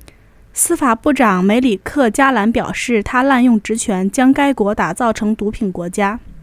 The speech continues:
近三年前，他的兄弟前国会议员托尼·埃尔南德斯在美国因毒品指控被定罪，并被判处终身监禁。该审判的一名检察官员表示，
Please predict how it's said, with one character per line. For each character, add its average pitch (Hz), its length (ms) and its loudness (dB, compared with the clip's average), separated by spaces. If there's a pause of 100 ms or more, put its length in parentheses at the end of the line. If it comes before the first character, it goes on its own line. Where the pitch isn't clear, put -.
(1600)
近 302 180 4
三 330 220 4
年 247 180 6
前， 226 380 0 (240)
他 311 160 -2
的 285 100 2
兄 302 300 6
弟 247 220 2
前 247 340 0
国 226 160 2
会 277 180 2
议 277 180 4
员 208 260 2
托 302 240 2
尼· 226 260 6
埃 254 140 0
尔 226 80 2
南 196 200 2
德 196 140 -2
斯 226 340 -2 (240)
在 277 200 2
美 226 200 4
国 190 280 0
因 277 200 8
毒 247 200 0
品 254 200 4
指 - 200 -4
控 226 260 -2
被 214 100 0
定 214 240 2
罪， 208 300 0 (320)
并 254 240 6
被 233 140 0
判 247 260 2
处 202 160 0
终 277 240 6
身 277 220 6
监 269 240 6
禁。 269 200 0 (560)
该 320 220 2
审 214 180 0
判 269 220 4
的 247 100 4
一 277 120 8
名 233 180 6
检 190 180 -2
察 202 220 -4
官 262 220 6
员 214 180 6
表 208 220 -2
示， 202 360 -4